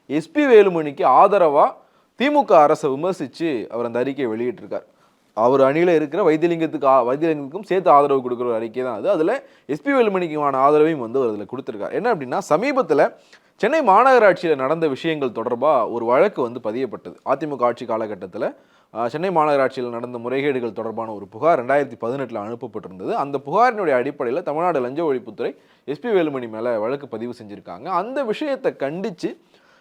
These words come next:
ஓ பன்னீர்செல்வம் அறிக்கை வெளியிட்டிருக்கார். அவர் என்ன சொல்றாரு அப்படின்னா, அது கிட்டத்தட்ட எடப்பாடி பழனிசாமிக்கும் பதில் சொல்ற மாதிரியான ஒரு அறிக்கையா இருக்கு.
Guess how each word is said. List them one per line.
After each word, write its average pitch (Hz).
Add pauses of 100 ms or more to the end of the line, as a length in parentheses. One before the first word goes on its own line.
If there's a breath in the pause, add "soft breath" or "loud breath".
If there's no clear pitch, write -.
ஓ 214
பன்னீர்செல்வம் 151
அறிக்கை 135
வெளியிட்டிருக்கார். 98
அவர் 117
என்ன 165
சொல்றாரு 175
அப்படின்னா, 123
அது 190
கிட்டத்தட்ட 202
எடப்பாடி 214
பழனிசாமிக்கும் 180
பதில் 214
சொல்ற 202
மாதிரியான 175
ஒரு 143
அறிக்கையா 139
இருக்கு. 110